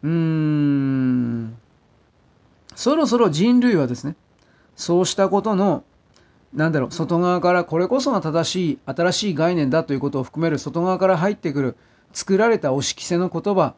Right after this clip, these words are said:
からですね、脱却する、飛び越えて抜けていく、離れていくということを、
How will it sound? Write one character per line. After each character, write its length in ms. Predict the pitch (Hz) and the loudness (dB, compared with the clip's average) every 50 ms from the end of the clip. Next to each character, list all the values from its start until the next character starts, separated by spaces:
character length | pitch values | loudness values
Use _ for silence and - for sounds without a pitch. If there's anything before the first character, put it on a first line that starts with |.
| _ _ _ | _ _ _
か 160 | - 180 185 | -2 0 0
ら 120 | 180 165 | 2 2
で 100 | 131 131 | 0 -2
す 100 | 113 110 | -4 -4
ね、 140 | 127 143 156 - _ _ _ _ _ _ _ _ _ _ _ - | -4 -6 -6 -8 _ _ _ _ _ _ _ _ _ _ _ -6
脱 160 | 143 160 156 | -4 -4 -2
却 180 | - 180 175 - | -2 -4 -4 -4
す 120 | - 185 | -2 -2
る、 180 | 180 185 180 - - | 0 0 -2 -2 -4
飛 120 | - 170 | -2 0
び 80 | 165 180 | 0 2
越 160 | - 214 214 | 2 2 2
え 20 | |
て 100 | - 165 | 2 0
抜 160 | 143 135 135 131 | -2 -2 -2 0
け 120 | 180 170 | -2 -2
て 140 | - 175 170 | 0 -2 -2
い 60 | 160 | -2
く、 220 | - 170 165 - - | -2 -4 -4 -4 -6
離 260 | - 160 185 247 277 | -2 0 2 2 2
れ 80 | 233 - | 2 2
て 80 | 147 | 0
い 80 | 143 127 | -2 -2
く 180 | - 123 - - _ _ _ _ _ _ - | -4 -8 -12 -12 _ _ _ _ _ _ -4
と 120 | - 185 | 0 2
い 80 | 196 202 | 2 2
う 40 | |
こ 120 | 196 208 202 | 2 0 0
と 120 | - 160 | 2 2
を、 240 | 147 185 170 131 - | 4 4 2 2 -2